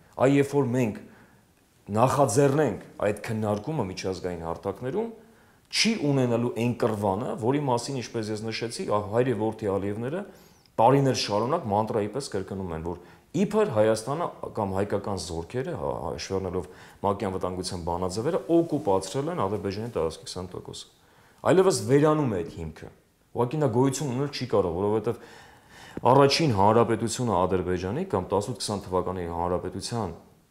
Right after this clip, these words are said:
տիրապետության ներքո այն տարածքները,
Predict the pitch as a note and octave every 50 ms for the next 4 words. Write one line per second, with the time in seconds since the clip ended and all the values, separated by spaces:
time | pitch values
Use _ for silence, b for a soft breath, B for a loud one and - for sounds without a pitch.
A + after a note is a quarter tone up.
0 | _ _ _ _ - - C#3 D3+ D3+ C3+ - B2 A2 B2+ A#2+ G#2 - C3+ A#2 G#2+
1 | G#2 G#2 G#2 G2 G2+ - - A#2+ C#3 F3 G#3+ B3 - - - - C3 E3+ G3 -
2 | - B2+ G#2+ A2 A#2 A#2+ B2+ B2 - - C#3 C#3+ D3 C#3+ B2+